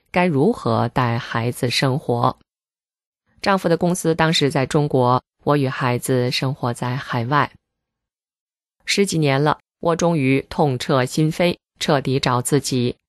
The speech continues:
觉察到心底里还有想要得到他对我的好，这份看似不大的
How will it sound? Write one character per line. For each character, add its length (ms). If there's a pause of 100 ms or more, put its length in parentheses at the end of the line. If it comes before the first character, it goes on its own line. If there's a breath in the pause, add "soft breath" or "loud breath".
(360)
觉 160
察 180
到 260 (180 loud breath)
心 220
底 140
里 240
还 240
有 220
想 240
要 180
得 200
到 260
他 180
对 160
我 140
的 140
好， 520 (520 soft breath)
这 120
份 200
看 220
似 200
不 180
大 220
的 240